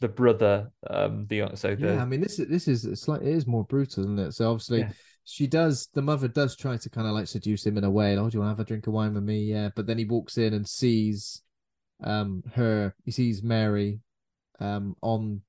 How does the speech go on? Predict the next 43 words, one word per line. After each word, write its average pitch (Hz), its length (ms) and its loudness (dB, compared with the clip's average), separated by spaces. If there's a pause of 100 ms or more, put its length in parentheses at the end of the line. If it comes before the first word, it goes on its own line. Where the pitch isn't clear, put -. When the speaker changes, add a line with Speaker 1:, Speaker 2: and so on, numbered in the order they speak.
(140)
Speaker 2:
like, 104 220 -6
she's 104 300 -8
obviously 95 240 -4
alive, 110 380 2
and 95 80 -2
he 95 60 0
sees 104 220 -4
that - 80 -12
she's 95 200 -4
alive. 98 200 0
He's 95 100 -6
like, 76 100 -6
"What 82 160 -8
the - 60 -20
fuck?" 107 280 -6 (300)
But 120 100 -2
yeah, 110 80 2
they 104 120 2
double 117 260 2
team 113 280 2
him. 113 320 -2 (380)
They 110 600 2 (180)
Speaker 1:
Smash 151 320 0
his 160 120 2
face 170 320 2
in 180 60 2
Speaker 2:
Sma- 170 80 4
Speaker 1:
with 175 100 4
a 170 100 -4
hammer? 202 460 2
<laughs> - 40 -20 (200)
Speaker 2:
Smash, 208 360 -2
smash 220 320 -2
his 214 160 -2
face 185 360 2
in, 165 360 2
uh, 151 100 -2
smash 214 360 -2
a 208 40 4
bottle 170 220 4
across 139 240 0
his 123 100 -2
head. 127 260 0